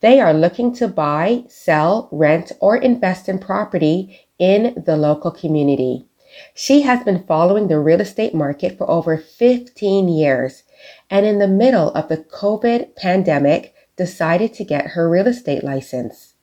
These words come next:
To date, Karen has served clientele finding them homes they love. If you are looking for a Greater Toronto Area realtor who is friendly, diligent, and passionate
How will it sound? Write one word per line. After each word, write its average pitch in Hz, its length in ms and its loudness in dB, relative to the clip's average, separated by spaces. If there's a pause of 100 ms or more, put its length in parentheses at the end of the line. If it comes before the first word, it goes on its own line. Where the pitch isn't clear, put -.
(360)
To 233 140 2
date, 180 540 2 (340)
Karen 214 380 0
has 240 280 -6
served 156 380 -2
clientele 156 840 -4 (440)
finding 254 400 2
them 254 160 2
homes 170 580 -2 (220)
they 147 280 0
love. 135 460 -2 (480)
If 190 220 -2
you 269 260 4
are 277 180 2
looking 180 400 2
for 160 220 -2
a 156 140 -4
Greater 170 400 0
Toronto 180 680 -2
Area 170 380 0
realtor 151 720 -2 (440)
who 190 160 0
is 143 200 -2
friendly, 190 840 0 (220)
diligent, 175 680 0 (240)
and 165 200 -4
passionate 160 800 -2